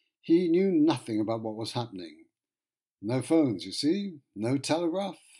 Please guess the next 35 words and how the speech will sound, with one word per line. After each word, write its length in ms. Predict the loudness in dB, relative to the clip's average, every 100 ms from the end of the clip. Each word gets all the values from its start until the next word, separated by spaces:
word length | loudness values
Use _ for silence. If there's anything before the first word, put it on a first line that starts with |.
| _ -16
no 380 | -12 -8 -6 -4
WhatsApp. 580 | -2 -4 -6 -10 -12 _ -20 _ _ _ _ _ _ _ _ _ _ _ _ _ _ _
Cecil 460 | -6 0 2 2 -2
had 120 | -2
made 220 | 0 0
it 160 | -2 -6
clear 380 | -2 2 2 0
in 80 | -2
the 80 |
small 380 | -4 -2 0 0
hours 320 | 0 -2 -2
that 180 | -6 -4
no 320 | 2 4 6
one 320 | 4 2 -6 -8
was 120 | -8
to 100 | -8
go 180 | -4 -4
and 180 | -4 -2
tell 240 | 0 0
the 120 | -2
new 240 | -2 -2 -4
king 320 | -4 -6 -6
until 480 | -6 -6 -4 -6 -6
he, 380 | -2 -2 -2 -4
Cecil, 600 | -6 -4 -4 -4 -4 -4
was 220 | -6 -6
good 240 | -4 -4
and 220 | -2 -2
ready. 380 | -4 -6 -10 -20 _ _ _ _ _ _ _ _ _ _ _ _ _
He 160 | 4
ordered 340 | 6 8 6 2
the 60 |
palace 420 | 0 0 0 0 -2
gates 480 | -2 -2 -2 -6 -4
locked. 680 | 0 0 -4 -12 -10 -10